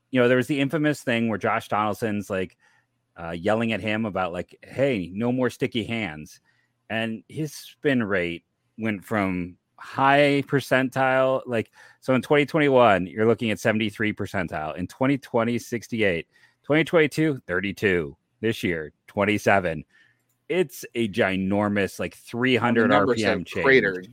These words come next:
Speaker 1: or five hundred.
Speaker 2: along with
Speaker 1: It might
Speaker 2: it.
Speaker 1: be five hundred R P M change. But what drives this guy is the secondaries. He is, it's not his fastball. It's those secondary pitches. He does have great extension. That's about the only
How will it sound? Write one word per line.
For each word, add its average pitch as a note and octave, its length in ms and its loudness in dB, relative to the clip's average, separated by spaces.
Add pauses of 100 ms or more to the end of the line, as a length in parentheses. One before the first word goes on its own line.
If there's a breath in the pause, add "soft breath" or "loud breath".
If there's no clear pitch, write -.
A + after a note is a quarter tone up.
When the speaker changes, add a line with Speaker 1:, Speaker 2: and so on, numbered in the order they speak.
Speaker 1:
or F#2 100 -8
five G2+ 320 0
hundred. G#2 180 -2
Speaker 2:
along G2+ 160 2
with C3 120 4
Speaker 1:
It D#3+ 80 0
might D#3 120 4
Speaker 2:
it. D3+ 60 -2
Speaker 1:
be G#2+ 100 -4
five G2+ 280 0
hundred E2+ 260 -6
R E2 100 -4
P F2 160 -12
M E2 140 -10
change. D#2+ 260 -12 (800 soft breath)
But E3 220 2 (140)
what A#2 320 0
drives A2 520 4
this A2+ 180 0
guy F#2 420 0
is F2+ 140 -12
the F2 80 -12
secondaries. C#2 640 -16 (120)
He G2+ 100 -12
is, G#2 180 -8
it's A2 160 -10
not G2+ 180 0
his F#2+ 120 -6
fastball. - 440 -12 (120)
It's F#2+ 160 -12
those A2 180 -2
secondary G2+ 360 0
pitches. F#2+ 340 -4
He G2+ 100 -8
does A2 240 2
have A#2 160 -2
great A2 200 -2
extension. G2 520 -6
That's F2+ 160 -6
about F#2+ 140 -6
the A2+ 160 -2
only G2+ 340 -2